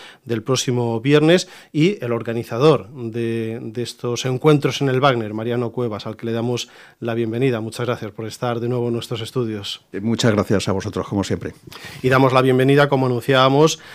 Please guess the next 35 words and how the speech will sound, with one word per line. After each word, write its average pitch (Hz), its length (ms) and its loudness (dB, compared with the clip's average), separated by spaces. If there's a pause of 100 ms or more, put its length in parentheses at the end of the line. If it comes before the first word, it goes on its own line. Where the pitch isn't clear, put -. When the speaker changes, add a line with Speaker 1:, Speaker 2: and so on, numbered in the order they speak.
(160)
Speaker 1:
a 131 180 2
Mari 131 220 2
Carmen 135 420 4
Díez, 151 380 4
que 131 100 -2
es 127 100 -2
maestra 135 460 -2
de 151 80 2
educación 127 460 0
infantil 127 720 -2
y 139 140 0
licenciada 135 680 0
en 165 80 0
psicopedagogía, 131 1080 0 (380)
Pepa 117 260 -2
Fos, 165 460 2
que 120 380 -2
es - 200 -8
maestra 123 580 -2
de 123 60 -2
educación 120 420 -4
infantil 123 540 0 (340)
y 135 60 -4
licenciada 123 880 0
en 127 260 -2
antropología, 120 840 0 (280)
y 120 160 -6
Joana 123 300 -2
Pavía, 131 540 -2
que 117 100 -8
es - 180 -8
maestra 113 560 -4
de 110 100 -8
educación 113 380 -2
infantil 139 640 2